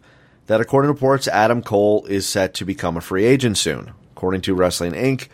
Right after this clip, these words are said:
Cole has been rumored, had been rumored to have his contract expire in two thousand twenty-four, but Wrestling Inc has learned that is expiring this month after SummerSlam. Cole's contract was actually up after the Great American Bash, but he extended it.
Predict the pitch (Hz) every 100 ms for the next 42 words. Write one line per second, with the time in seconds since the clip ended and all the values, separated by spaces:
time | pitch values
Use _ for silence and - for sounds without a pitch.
0 | - _ _ - 120 117 104 113 101 104
1 | 123 120 117 - 110 107 107 110 113 104
2 | 104 98 - 101 98 104 95 - 101 95
3 | 87 98 90 82 80 90 76 - 110 110
4 | 98 87 101 104 117 98 95 98 98 90
5 | 90 92 90 87 85 85 - 85 85 85
6 | 82 85 117 127 - 107 135 113 107 _
7 | _ _ _ _ - 90 104 - 127 123
8 | 110 98 69 - _ _ _ _ - 120
9 | 127 - 120 120 123 117 117 - 110 -
10 | 147 139 117 - 104 104 110 98 101 95
11 | 95 92 87 87 90 123 - 127 151 -
12 | 170 175 127 80